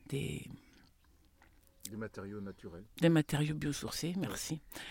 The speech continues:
Speaker 2: Ouais.
Speaker 1: Et, euh, et là, du coup, on accueille les gens à partir de une, deux, trois. Des fois, il y a des <laughs> gens qui restent une semaine. Et il y a même un monsieur, l'autre jour, il restait quinze jours. Voilà.
Speaker 2: Mhm.
Speaker 1: Donc, c'est des séjours un peu en, en pension complète,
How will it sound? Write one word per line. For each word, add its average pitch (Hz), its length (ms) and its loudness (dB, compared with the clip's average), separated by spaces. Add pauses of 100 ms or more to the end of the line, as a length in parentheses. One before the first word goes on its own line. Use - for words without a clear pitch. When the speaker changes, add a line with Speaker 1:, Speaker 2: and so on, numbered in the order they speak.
(180)
Speaker 2:
Ouais. 170 100 -2
Speaker 1:
Et, 170 220 6
euh, 165 560 4
et 190 140 6
là, 185 160 10
du 196 140 8
coup, 214 200 6
on 220 140 12
accueille 196 320 12
les 202 160 10
gens 175 260 8
à 185 120 10
partir 175 360 6
de 165 360 6
une, 185 340 10
deux, 170 300 10
trois. 180 360 8
Des 208 120 10
fois, 214 340 12
il 180 60 12
y - 20 12
a 175 60 12
des 170 160 6
<laughs> - 20 4
gens 202 180 12
qui - 160 6
restent 190 380 6 (400)
une 208 140 12
semaine. 196 500 12
Et 196 60 6
il 175 80 6
y 175 80 12
a 180 40 12
même 214 300 12
un 190 180 12
monsieur, 202 360 8
l'autre 220 260 6
jour, 214 180 6
il 233 120 8
restait 202 260 6
quinze 175 260 6
jours. - 380 0
Voilà. 160 240 6
Speaker 2:
Mhm. - 60 -6 (580)
Speaker 1:
Donc, 196 200 10
c'est 190 300 10
des 180 140 6
séjours 202 460 10
un 202 100 12
peu 226 320 12
en, 185 400 12 (200)
en 214 100 12
pension 226 320 12
complète, 175 560 6